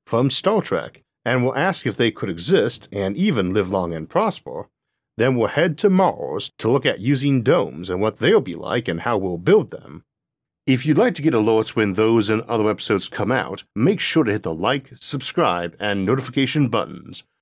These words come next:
You can also support the show on Patreon, and if you want to donate and help in other ways,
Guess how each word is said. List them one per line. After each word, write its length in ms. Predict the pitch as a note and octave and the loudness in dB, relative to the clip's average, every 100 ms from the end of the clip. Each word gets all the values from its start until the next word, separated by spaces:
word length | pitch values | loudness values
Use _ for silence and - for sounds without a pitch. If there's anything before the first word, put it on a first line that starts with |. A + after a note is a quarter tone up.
| _ - | _ -2
You 120 | B2 | 4
can 100 | C#3 | 4
also 260 | A3+ G3 C#3+ | 4 2 0
support 360 | - - C3 | -2 -2 -4
the 80 | - | -2
show 260 | - C#3 A#2+ | 0 2 2
on 200 | A#2+ A2+ | 2 0
Patreon, 720 | - A3 - F2+ - - - _ _ | -2 -2 -2 -4 -4 -12 -18 _ _
and 120 | A2 | 0
if 40 | A2+ | 2
you 120 | A2+ | 4
want 280 | G#3+ F3+ A#2+ | 4 2 2
to 80 | G3+ | 4
donate 320 | F3 F#2 F2 | 4 2 -2
and 120 | F#2 | -2
help 200 | B2 A#2+ | -2 -2
in 80 | G2+ | -4
other 220 | G#2 G#2 F#2 | -4 0 0
ways, 600 | G2+ F#3 - C2+ F2+ | 2 0 -2 -8 -12